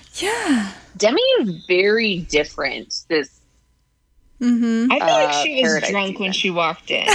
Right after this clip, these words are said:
Speaker 3: because that, it, that to me was like drunk Demi from last
Speaker 2: Yeah.
Speaker 3: time.
Speaker 1: Or she was on something.
Speaker 2: Damn.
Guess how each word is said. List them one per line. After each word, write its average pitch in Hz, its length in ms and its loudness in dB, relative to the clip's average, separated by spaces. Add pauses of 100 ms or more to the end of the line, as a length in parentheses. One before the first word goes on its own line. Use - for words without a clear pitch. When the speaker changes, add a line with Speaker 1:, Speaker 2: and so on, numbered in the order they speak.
(120)
Speaker 3:
because 185 440 0
that, 254 360 2
it, 247 200 0
that 269 220 0
to 370 120 -10
me 294 160 -2
was 262 180 0
like 180 240 0 (120)
drunk 180 260 -4 (100)
Demi 139 480 0
from 156 400 -2 (140)
last 175 300 0
Speaker 2:
Yeah. 170 140 0 (280)
Speaker 3:
time. 160 100 -10 (480)
Speaker 1:
Or 277 120 2
she 320 140 0
was 285 120 2
on 247 200 2
something. - 580 -2
Speaker 2:
Damn. 190 380 -14